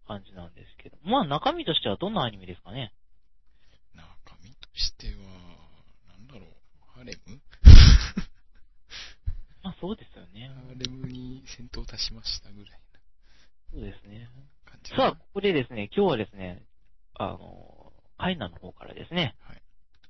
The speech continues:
Speaker 1: 実は、プレゼンではなくですね、プレゼンがですね、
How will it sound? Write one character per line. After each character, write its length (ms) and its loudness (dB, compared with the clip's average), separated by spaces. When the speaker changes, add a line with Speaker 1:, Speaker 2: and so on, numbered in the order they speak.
Speaker 1:
実 200 -18
は、 220 -12
プ 60 -6
レ 120 -2
ゼ 140 -4
ン 100 -10
で 100 0
は 120 -2
な 100 -6
く 80 -16
で 80 -20
す 60 -20
ね、 80 -16
プ 160 -8
レ 120 0
ゼ 140 0
ン 60 -8
が 100 -2
で 140 -2
す 80 -20
ね、 240 -16